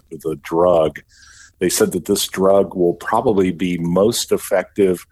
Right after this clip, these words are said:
with people who are newly diagnosed with Alzheimer's. But, uh, within, they said, the next three to four years, uh, we might be able to put Alzheimer's, uh, as a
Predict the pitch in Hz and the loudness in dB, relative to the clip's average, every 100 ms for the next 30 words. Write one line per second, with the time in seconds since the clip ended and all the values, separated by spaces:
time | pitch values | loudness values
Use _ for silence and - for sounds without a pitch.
0 | - - - _ 87 78 - 104 95 92 | -20 -20 -20 _ -4 -4 -2 -4 0 -2
1 | 87 95 90 82 76 78 78 87 113 135 | 0 0 2 2 0 -2 -2 0 0 0
2 | 143 151 143 123 127 123 120 127 135 - | 0 0 0 4 2 2 0 0 -2 -6
3 | 117 117 120 - 120 123 127 131 - - | -2 2 0 2 0 0 -2 -6 -14 -18
4 | - - - _ - 87 90 - 87 80 | -20 -20 -20 _ -2 0 0 0 0 0
5 | 85 92 - 117 120 113 107 98 90 95 | 2 0 2 2 4 2 0 -2 -4 -4
6 | 87 - 101 85 87 90 90 - - 92 | -2 0 0 2 0 0 -2 -6 -8 -4
7 | 101 123 - 95 92 85 98 98 76 71 | -2 0 0 0 0 2 2 2 0 -4
8 | - - - - - - - 80 78 98 | -10 -12 -20 -20 -20 -10 0 0 2 2
9 | 113 101 101 95 90 87 85 - 95 - | 2 2 2 2 0 -2 -6 -2 -4 0
10 | 90 92 - 92 82 80 78 78 - 87 | 0 0 0 -2 0 -2 -4 -4 -8 -6
11 | 78 78 76 - _ _ _ - - - | -4 -2 -4 -6 _ _ _ -14 -10 -4
12 | 98 95 92 82 82 | 0 0 2 2 0